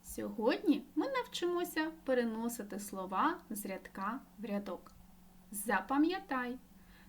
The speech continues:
слова переносяться з рядка в рядок тільки складами.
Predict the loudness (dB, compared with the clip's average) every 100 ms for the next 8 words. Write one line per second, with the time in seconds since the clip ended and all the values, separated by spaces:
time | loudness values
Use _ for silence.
0 | -8 -2 2 2 2 2 2 2 4 8
1 | 8 8 0 -6 -10 -10 -10 -10 -6 -2
2 | 0 -2 -4 -2 0 0 -2 -6 -4 0
3 | 0 0 -8 -20 -20 -6 0 2 2 2
4 | 2 0 -4 -12 -12 -8 -4 0 4 4
5 | 2 2 0 2 0 -2 -4